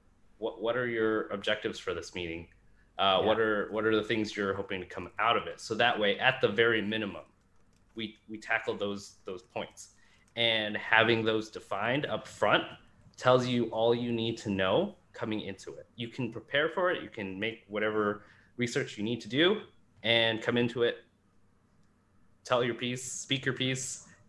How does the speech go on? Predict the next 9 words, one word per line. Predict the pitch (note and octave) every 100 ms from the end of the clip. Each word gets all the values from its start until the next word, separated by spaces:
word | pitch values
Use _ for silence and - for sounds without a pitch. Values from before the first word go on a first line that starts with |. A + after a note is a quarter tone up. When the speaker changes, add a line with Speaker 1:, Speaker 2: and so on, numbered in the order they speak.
| -
Speaker 1:
and | A2 A2 A2 A2 G#2+ - _ _ _ _ _ _ _ _ _ _ _ _ -
Speaker 2:
And | C3+
be | B2+
Speaker 1:
no, | C#3
Speaker 2:
done. | E3+ B2+
Speaker 1:
you, | C#3+ D#3 C#3+
you | D3+
know | E3 C3+
you, | A#2+ A2+